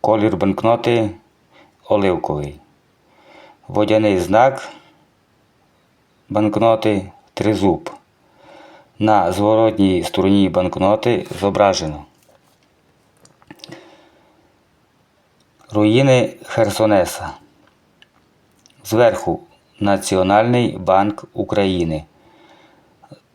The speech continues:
Знизу одна гривня, по кутах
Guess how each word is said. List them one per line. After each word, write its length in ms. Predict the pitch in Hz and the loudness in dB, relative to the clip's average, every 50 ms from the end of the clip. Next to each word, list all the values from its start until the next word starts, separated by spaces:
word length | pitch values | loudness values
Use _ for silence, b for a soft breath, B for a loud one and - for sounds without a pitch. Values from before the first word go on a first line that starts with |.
| _ _ | _ _
Знизу 500 | - 113 101 101 110 107 101 85 - 92 | -12 -10 -2 0 0 2 0 0 -2 -4
одна 640 | - - 101 98 92 82 101 101 101 95 87 78 80 - | -2 0 0 0 2 2 2 2 2 2 0 -2 -6 -12
гривня, 760 | - 85 90 90 90 87 87 92 98 110 127 143 151 156 143 - - _ _ _ _ _ _ _ _ _ _ _ _ _ _ _ | -8 -6 -2 0 2 2 4 4 4 4 4 4 2 0 -2 -6 -10 _ _ _ _ _ _ _ _ _ _ _ _ _ _ _
по 120 | - 104 | -6 -4
кутах 680 | - - 98 95 - 98 98 104 98 87 - - - | -2 -2 -2 -2 0 2 2 2 2 0 -6 -12 -16